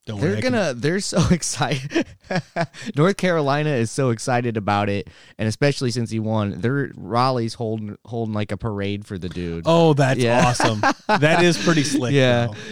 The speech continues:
Speaker 2: that's pretty awesome. They were really pumped. They won six to three. I mean,
Speaker 1: I,
Speaker 2: that's
Speaker 1: I
Speaker 2: a
Speaker 1: saw
Speaker 2: pretty
Speaker 1: that,
Speaker 2: good,
Speaker 1: too.
Speaker 2: <laughs> that's pretty good. I think he played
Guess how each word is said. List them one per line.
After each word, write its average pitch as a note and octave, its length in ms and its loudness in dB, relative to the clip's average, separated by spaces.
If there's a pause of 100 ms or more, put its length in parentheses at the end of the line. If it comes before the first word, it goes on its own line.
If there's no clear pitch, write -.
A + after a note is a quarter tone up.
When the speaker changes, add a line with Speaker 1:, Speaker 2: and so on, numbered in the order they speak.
(160)
Speaker 2:
that's B2+ 200 -4
pretty A#2 260 -2
awesome. G#2+ 640 -2 (600)
They C#3 220 6
were G3 80 6
really E3+ 220 4
pumped. E3+ 380 4
They D3+ 180 4
won F3+ 180 4
six - 260 -4
to C#3+ 100 0
three. C#3+ 520 0
I A2+ 60 2
mean, B2+ 400 -2
Speaker 1:
I, C3+ 100 2
Speaker 2:
that's F#3+ 140 2
Speaker 1:
I - 40 4
Speaker 2:
a - 40 4
Speaker 1:
saw B2+ 260 4
Speaker 2:
pretty F#3 160 6
Speaker 1:
that, - 80 4
Speaker 2:
good, F#3+ 80 6
Speaker 1:
too. B2+ 460 2
Speaker 2:
<laughs> - 60 -6
that's D3 220 2
pretty G#3 280 0
good. F3 480 4 (340)
I G3+ 140 6
think A#3 220 0
he A#3+ 120 4
played E3+ 520 2